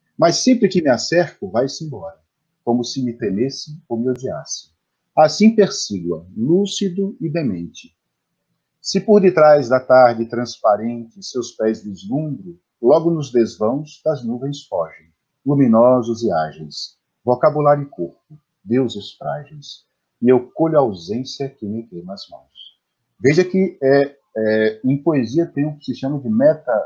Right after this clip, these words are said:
metapoema, né, ou um poema metalinguístico, e aí, é, isso virou uma febre no século vinte e se tornou uma chatice, né, na grande maioria das vezes. Mas ele aí não é, ele não se debruça apenas pela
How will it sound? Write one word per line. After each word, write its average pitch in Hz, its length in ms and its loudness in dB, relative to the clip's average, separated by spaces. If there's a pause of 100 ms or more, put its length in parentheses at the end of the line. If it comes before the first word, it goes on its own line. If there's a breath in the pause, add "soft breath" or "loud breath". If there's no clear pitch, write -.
(120)
metapoema, 113 760 0
né, 123 100 0
ou 131 220 0 (220)
um 104 80 -6
poema 113 360 2
metalinguístico, 117 840 -2 (520 soft breath)
e 185 120 2
aí, 196 340 2 (120)
é, 139 240 2
isso 170 340 4
virou 139 280 0
uma 147 140 -2
febre 139 460 -2
no 110 120 -4
século 131 400 -10
vinte 151 480 -14
e 127 60 -14
se 135 180 -18
tornou 123 220 -2
uma 139 100 -2
chatice, - 600 -8 (100)
né, 101 100 -4
na 113 140 0
grande 107 220 0
maioria 107 220 2
das 92 140 -2
vezes. 80 380 -10 (400)
Mas 180 540 2 (140)
ele 190 200 6
aí 170 160 4
não 185 200 0
é, 190 220 -2
ele 156 160 -6
não 180 140 -8
se 185 100 -14
debruça 143 380 -4
apenas 165 560 -10
pela 127 320 -6